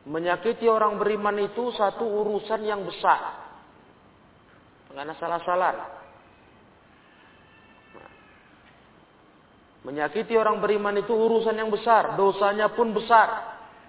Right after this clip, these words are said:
Tidak kecil ya, menyakiti saudaramu. Allah Ta'ala berfirman, orang-orang yang menyakiti kaum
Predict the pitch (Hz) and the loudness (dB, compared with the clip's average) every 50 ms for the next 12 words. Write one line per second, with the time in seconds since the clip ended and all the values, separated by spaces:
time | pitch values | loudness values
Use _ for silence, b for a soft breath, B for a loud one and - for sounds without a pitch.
0 | - - - - - - - - - - - - - - - - - - - - | -20 -20 -20 -20 -20 -20 -20 -20 -20 -20 -20 -20 -20 -20 -20 -20 -20 -20 -20 -20
1 | - - - - - - - - - - - - - - - - - - - - | -20 -20 -20 -20 -20 -20 -20 -20 -20 -20 -20 -20 -20 -20 -20 -20 -20 -20 -20 -20
2 | - - - - - - - - - - - - - - - - - - - - | -20 -20 -20 -20 -20 -20 -20 -20 -20 -20 -20 -20 -20 -20 -20 -20 -20 -20 -20 -20
3 | - - 190 165 151 156 - 226 226 - - 240 226 196 170 185 202 - - - | -14 -12 -10 -8 -8 -8 -8 -8 -8 -4 -4 -2 0 0 0 -2 -2 -6 -12 -16
4 | - - 170 175 175 175 175 - 185 175 - 190 185 - 180 170 156 160 165 165 | -12 -12 -8 -6 -6 -6 -6 -8 -8 -6 -6 -8 -6 -4 -4 -2 -2 0 0 0
5 | 185 190 185 165 139 131 - - - - - - - - - - - - - - | 0 -2 -2 -4 -8 -12 -14 -18 -20 -20 -20 -20 -20 -20 -20 -20 -20 -20 -20 -20
6 | - - - - - - - - - - - - - - - - - - - - | -20 -20 -20 -20 -20 -20 -20 -20 -20 -20 -20 -20 -20 -20 -20 -20 -20 -20 -20 -20
7 | - - - - 508 - - - - - - - - - - - - - - - | -20 -20 -20 -20 -20 -20 -20 -20 -20 -20 -20 -20 -20 -20 -20 -20 -20 -20 -20 -20
8 | - - - - - - - 127 123 123 127 127 135 131 143 147 143 135 147 139 | -20 -20 -20 -20 -20 -16 -14 -6 -4 -4 0 2 2 2 4 2 2 0 0 -2
9 | - - 156 156 156 156 156 147 147 147 143 147 147 147 139 131 151 151 156 151 | -2 -2 -2 -2 -2 0 -2 -2 -2 -2 -2 0 0 0 0 2 2 2 2 2
10 | 151 151 147 151 151 151 151 151 147 143 139 - 165 165 160 - 165 156 - - | 0 -2 -4 -6 -6 -6 -4 -4 -4 -6 -4 -6 -6 -6 -6 -6 -8 -8 -4 0
11 | 151 147 151 151 | 2 2 2 0